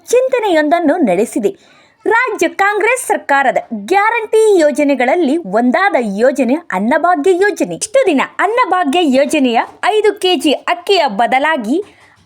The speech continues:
ಅವರವರ ಖಾತೆಗೆ ಐದು ಕೆಜಿಯ ಅಕ್ಕಿಯ ಹಣವನ್ನು ನೀಡಲಾಗಿತ್ತು ರಾಜ್ಯ ಸರ್ಕಾರ. ಈಗ ಅಕ್ಕಿಯ ಹಣದ ಬದಲಾಗಿ ತೊಗರಿ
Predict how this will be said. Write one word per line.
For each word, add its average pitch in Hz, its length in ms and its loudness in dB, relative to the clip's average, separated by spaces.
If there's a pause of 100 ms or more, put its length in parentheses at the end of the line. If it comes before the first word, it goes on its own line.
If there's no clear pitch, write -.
(100)
ಅವರವರ 453 420 2 (180)
ಖಾತೆಗೆ 269 420 -2 (180)
ಐದು 339 180 2 (120)
ಕೆಜಿಯ 262 320 0 (180)
ಅಕ್ಕಿಯ 320 320 0 (140)
ಹಣವನ್ನು 285 480 2 (140)
ನೀಡಲಾಗಿತ್ತು 285 680 0 (200)
ರಾಜ್ಯ 208 380 -4
ಸರ್ಕಾರ. 247 380 -2 (560)
ಈಗ 262 120 0 (380)
ಅಕ್ಕಿಯ 440 300 0 (140)
ಹಣದ 262 260 0 (180)
ಬದಲಾಗಿ 233 540 0 (240)
ತೊಗರಿ 262 340 2